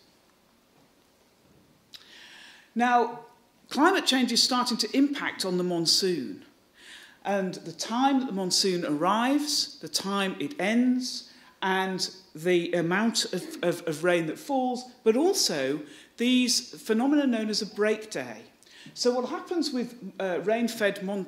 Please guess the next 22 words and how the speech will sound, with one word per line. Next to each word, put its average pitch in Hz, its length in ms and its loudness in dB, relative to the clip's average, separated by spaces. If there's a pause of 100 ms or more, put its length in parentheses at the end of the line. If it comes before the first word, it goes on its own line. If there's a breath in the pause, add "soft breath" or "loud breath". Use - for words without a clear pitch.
monsoon 190 480 -4
rice 233 440 -4
is 180 160 -10
that 139 120 -8
at 160 40 -18
the 160 60 -12
start 302 360 0
of - 60 -6
the 262 60 0
monsoon, 240 540 2
the 220 60 -2
farmers 160 380 -2
plant, 294 520 0 (380 loud breath)
and 202 180 2
the 202 100 6
rice 262 400 2
needs 277 220 0
to 269 80 -6
receive 226 420 0
rain 190 260 0
every 160 240 -4
day. 117 460 -10